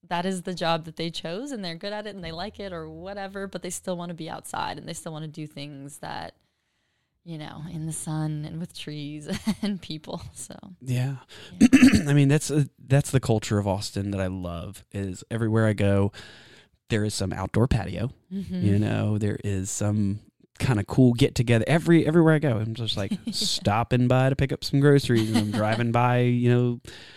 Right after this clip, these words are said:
Speaker 2: Buzzmill or whatever else is
Speaker 1: Yes.
Speaker 2: going on, and there's always something going on. I like that you call,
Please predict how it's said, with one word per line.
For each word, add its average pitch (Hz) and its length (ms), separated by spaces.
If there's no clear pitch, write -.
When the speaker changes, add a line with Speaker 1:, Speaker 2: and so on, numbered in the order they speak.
Speaker 2:
Buzzmill 143 580
or 113 100
whatever 151 440
else 156 220
is 117 80
Speaker 1:
Yes. - 20
Speaker 2:
going 131 280
on, 123 260
and 113 100
there's 110 140
always 113 240
something 107 580
going 104 240
on. 104 160
I 139 100
like 180 220
that - 160
you 156 140
call, 123 680